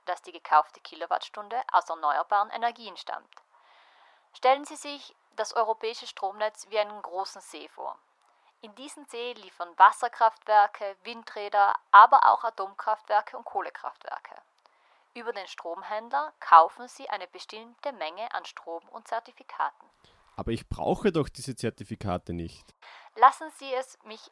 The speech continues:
Speaker 1: nochmal erklären. Eine Richtlinie des Europäischen Parlaments macht es möglich, dass Zertifikate unabhängig von der Energieherkunft gehandelt werden.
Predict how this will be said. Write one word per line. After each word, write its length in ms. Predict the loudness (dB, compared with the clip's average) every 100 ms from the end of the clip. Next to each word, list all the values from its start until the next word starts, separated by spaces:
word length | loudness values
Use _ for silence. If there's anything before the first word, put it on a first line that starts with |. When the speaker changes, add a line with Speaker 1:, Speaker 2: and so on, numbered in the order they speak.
| -8
Speaker 1:
nochmal 340 | -8 -6 -6
erklären. 440 | -6 -8 -14 -14 -16 _ _ _ _ _ _
Eine 240 | -2 -2 -6
Richtlinie 640 | -10 -16 -16 -10 -10 -8
des 160 | -10 -2
Europäischen 640 | -2 -2 -8 -14 -16 -2
Parlaments 840 | -2 0 -4 -8 -12 -12 -14 -16 -4
macht 300 | -2 -2 -6
es 160 | -18
möglich, 440 | -18 -18 -16 -20 -14
dass 160 | -14 -8
Zertifikate 800 | -8 -8 -16 -12 2 2 2 -4 -6 _ -20 -20 _ -8
unabhängig 680 | -6 -2 -4 -4 -12 -12 -20 -6
von 140 | -4 -4
der 120 | -4
Energieherkunft 1000 | -4 -6 -10 -10 -6 -6 -6 -14 -16 -12
gehandelt 440 | -6 -6 -8 -10
werden. 220 | -10 -10